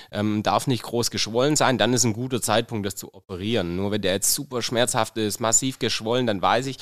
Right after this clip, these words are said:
wenn ich den jetzt operiere, dann hat er ein, wahrscheinlich ein extremes Problem in der Reha. Das verstehen nur die Leute manchmal nicht, weil die denken, ah,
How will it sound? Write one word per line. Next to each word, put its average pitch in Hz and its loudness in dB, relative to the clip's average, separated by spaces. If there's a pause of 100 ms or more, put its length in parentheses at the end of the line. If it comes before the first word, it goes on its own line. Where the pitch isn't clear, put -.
(280)
wenn 110 0
ich 104 2
den 135 2
jetzt 147 4
operiere, 127 -4
dann 110 0
hat 110 -4
er 107 4
ein, 101 -2 (100)
wahrscheinlich 110 0
ein 123 0
extremes 117 -2
Problem 107 0
in 104 0
der 92 0
Reha. 90 0
Das 82 -6
verstehen 131 -4
nur 139 0
die 123 2
Leute 113 2
manchmal 104 0
nicht, 104 -2
weil 104 2
die 107 -2
denken, 120 2
ah, 131 2